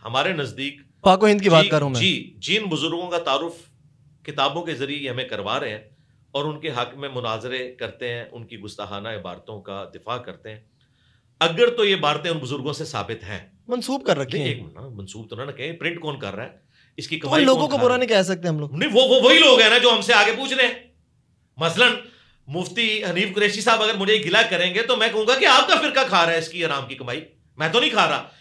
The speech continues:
Speaker 1: क्या वहाबियों ने कश्फ मजूब प्रिंट की है? इन्होंने की है ना।
Speaker 2: हाँ।
Speaker 1: तो वो मुजरिम खुद पूछ रहे हैं।
Speaker 2: हजरत, अहादीस भी तो झूठी प्रिंट हुई है ना।
Speaker 1: वो एक लाना-,
Speaker 2: तो आप हुजूर
Speaker 1: मैं
Speaker 2: के
Speaker 1: उस-,
Speaker 2: फरमान
Speaker 1: नहीं,
Speaker 2: का
Speaker 1: उस-,
Speaker 2: इनकार तो
Speaker 1: उस
Speaker 2: नहीं
Speaker 1: तरफ,
Speaker 2: करते?
Speaker 1: उस तरफ बाद में जाएंगे।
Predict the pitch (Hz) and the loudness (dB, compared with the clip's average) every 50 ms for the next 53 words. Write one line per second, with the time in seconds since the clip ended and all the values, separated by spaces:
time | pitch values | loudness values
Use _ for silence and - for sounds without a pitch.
0 | _ _ - 226 240 262 240 208 185 165 170 165 226 302 359 359 349 330 311 302 | _ _ 2 4 4 4 4 2 2 2 2 2 2 2 2 4 4 4 4 4
1 | 294 285 277 269 277 247 - 269 285 277 262 247 262 262 247 240 240 240 - 190 | 4 2 2 2 0 -2 -2 0 2 2 2 2 0 0 2 0 0 0 -2 -6
2 | 196 196 185 175 180 190 - - _ _ _ _ _ _ _ _ _ _ _ _ | -6 -4 -4 -4 -6 -8 -16 -20 _ _ _ _ _ _ _ _ _ _ _ _
3 | 113 139 160 233 - - - - 139 123 113 - 170 180 - - _ _ - - | -8 -2 -2 2 2 2 0 0 -4 -8 -8 -8 -10 -12 -16 -20 _ _ 0 2
4 | 220 233 233 226 294 247 196 185 160 240 330 359 370 359 - 220 202 202 220 - | 6 8 8 8 8 4 -4 -4 -2 0 2 2 2 0 -2 -2 0 0 2 2
5 | 277 311 349 - - 359 370 370 370 311 285 - 202 156 131 98 - - - _ | 2 0 0 2 0 0 0 2 0 0 2 2 0 -2 -2 -6 -8 -14 -20 _
6 | _ - 156 156 143 226 220 - - - _ _ - - - 180 175 175 202 202 | _ -4 0 2 4 4 2 0 -4 -20 _ _ -12 -2 2 4 6 6 6 6
7 | 151 170 202 202 - 208 233 208 170 185 160 202 190 185 190 196 185 165 165 190 | 6 4 2 2 0 -2 0 4 4 4 4 4 4 4 4 4 6 4 4 4
8 | 180 139 117 117 120 - 131 143 262 294 277 - 214 214 247 269 262 202 208 190 | 4 2 0 -2 -6 -6 -4 -2 2 2 2 4 4 4 6 8 8 8 8 6
9 | 196 160 175 190 214 247 180 226 254 247 247 233 202 202 190 196 220 302 254 233 | 4 4 4 4 4 4 4 4 4 4 2 2 2 4 6 6 6 6 4 4
10 | 220 226 214 214 214 233 269 - 208 180 - 156 147 127 - - 170 156 185 190 | 6 6 6 6 6 2 0 0 2 2 2 2 0 0 -2 -4 -4 -2 2 4
11 | 202 202 196 180 131 127 113 107 95 92 - | 4 4 2 -2 -4 -6 -6 -8 -8 -12 -18